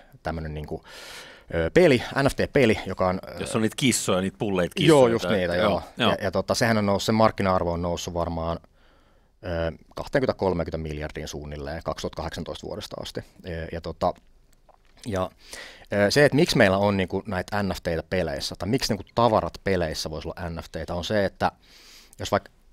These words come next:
Speaker 1: World of Warcraftissa sanotaan, sä niinku, tota niin, käytät aikaa siihen, että sä hommaat jotain miekkoja tai kilpiä siellä. Ja,
Speaker 2: Kyllä.
Speaker 1: ja tota, ö, sit kuuden kuukauden päästä,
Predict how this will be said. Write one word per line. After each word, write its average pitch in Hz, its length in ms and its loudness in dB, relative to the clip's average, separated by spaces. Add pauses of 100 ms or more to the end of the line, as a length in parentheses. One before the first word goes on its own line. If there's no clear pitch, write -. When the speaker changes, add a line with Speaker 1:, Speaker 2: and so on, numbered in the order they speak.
(120)
Speaker 1:
World 117 240 8
of 90 120 -2
Warcraftissa 90 560 -2
sanotaan, 85 300 -4
sä - 160 -4 (200)
niinku, - 260 -8 (600)
tota 92 260 -4
niin, 87 140 -4
käytät 104 300 2
aikaa 107 400 2
siihen, 85 240 -2
että 80 100 -8
sä 95 60 -8
hommaat 85 300 -4
jotain 82 220 -4
miekkoja 82 380 -4
tai 80 160 -6
kilpiä 82 400 -8
siellä. 80 260 -10 (240)
Ja, 87 80 -8
Speaker 2:
Kyllä. 95 160 0
Speaker 1:
ja - 40 -2
tota, 87 300 -4 (580)
ö, 92 140 2
sit 104 120 -8
kuuden 123 260 6
kuukauden 98 340 2
päästä, 90 400 0